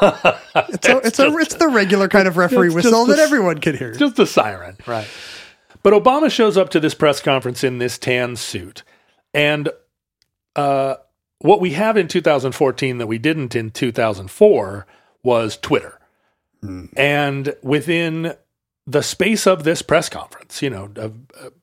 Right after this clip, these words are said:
Speaker 2: very brief moment in time, there are over four thousand tweets referencing the suit.
Speaker 1: Pro or con?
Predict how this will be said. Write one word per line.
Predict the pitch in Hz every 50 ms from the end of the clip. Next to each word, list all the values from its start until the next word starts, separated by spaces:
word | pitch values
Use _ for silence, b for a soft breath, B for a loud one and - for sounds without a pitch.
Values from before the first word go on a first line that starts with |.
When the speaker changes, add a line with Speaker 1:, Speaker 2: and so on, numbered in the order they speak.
| _ -
Speaker 2:
very | 156 175 175
brief | 139 - 131 151 160 -
moment | 127 131 135 131 123 117
in | 107 110
time, | - 120 107 95 90 87 98 104 _ _
there | 135 131 127 123 127 120 120
are | 120 - -
over | 165 185 208 202 202 185
four | - - 208 220 240 226
thousand | - 208 165 165 165 143 147 139 127 -
tweets | - 127 113 104 107 _ - - - - - _ _ _ _ _ _ _ _ _ _ _ _ _ _ _ _ _ _ _ _ _ -
referencing | 131 147 156 - 156 143 139 - - 131 131 127 113
the | 135 120
suit. | - - - 131 107 - _ - - -
Speaker 1:
Pro | - - 247 262
or | 262 247 233
con? | - - 262 170 113 90